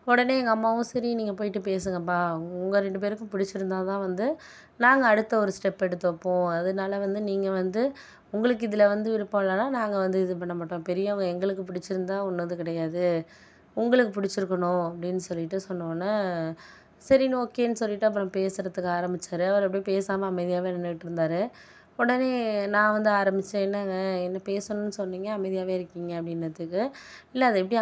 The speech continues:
ஆரம்பிக்கிறதுன்னு தாங்க எனக்கு தெரியல. நான் உங்கள்ட்ட பேசணும்னு சொல்லிட்டேன். ஆனா வந்து அந்த விஷயத்துல வந்து எப்படி அடுத்த இதை நான் சொல்றதுங்கிறது எனக்கு கொஞ்சம் தயக்கமா இருக்கு" அப்படின்னோடனே, "எதா இருந்தாலும் சொல்லுங்க" அப்படின்னோடனே, "அ,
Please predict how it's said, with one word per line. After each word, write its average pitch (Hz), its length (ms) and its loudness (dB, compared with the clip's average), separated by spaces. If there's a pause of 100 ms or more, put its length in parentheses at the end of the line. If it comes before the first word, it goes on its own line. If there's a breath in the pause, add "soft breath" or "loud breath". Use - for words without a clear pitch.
ஆரம்பிக்கிறதுன்னு 202 640 2
தாங்க 196 160 0
எனக்கு 175 280 -4
தெரியல. 175 380 -2 (120)
நான் 165 160 -2
உங்கள்ட்ட 160 300 -6
பேசணும்னு 190 540 -2
சொல்லிட்டேன். 175 540 -4
ஆனா 175 160 -6
வந்து 170 300 -2 (540 loud breath)
அந்த 233 180 4
விஷயத்துல 233 420 0
வந்து 208 240 0
எப்படி 202 220 -4 (360)
அடுத்த 180 360 0 (120)
இதை 190 180 0
நான் 196 200 -2
சொல்றதுங்கிறது 190 760 -2
எனக்கு 175 240 -4
கொஞ்சம் 165 240 -8
தயக்கமா 165 380 -4
இருக்கு" 165 220 -6
அப்படின்னோடனே, 165 400 -4
"எதா 277 160 -4
இருந்தாலும் 247 380 -4
சொல்லுங்க" 196 340 -2
அப்படின்னோடனே, 165 520 -2 (520 loud breath)
"அ, 214 100 -2